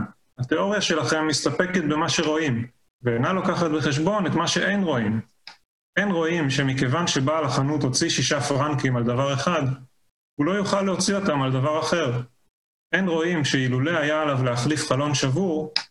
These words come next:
הוא היה מחליף את נעליו הבלויות, או מוסיף ספר למדף הספרים שלו. בקיצור, הוא היה עושה בששת הפרנקים שלו שימוש כלשהו שאתה אינו יכול לעשותו. בואו נעשה חשבון לתעשייה בכללותה.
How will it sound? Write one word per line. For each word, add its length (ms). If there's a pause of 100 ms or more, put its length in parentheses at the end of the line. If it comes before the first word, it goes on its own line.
(180)
הוא 120
היה 180
מחליף 460
את 100
נעליו 380
הבלויות, 640 (360)
או 100
מוסיף 300
ספר 460
למדף 420
הספרים 420
שלו. 300 (580)
בקיצור, 680
הוא 140
היה 100
עושה 360
בששת 420
הפרנקים 500
שלו 380 (880)
שימוש 460
כלשהו 640 (340)
שאתה 640 (140)
אינו 260
יכול 300
לעשותו. 580 (760)
בואו 200
נעשה 340
חשבון 440
לתעשייה 520
בכללותה. 640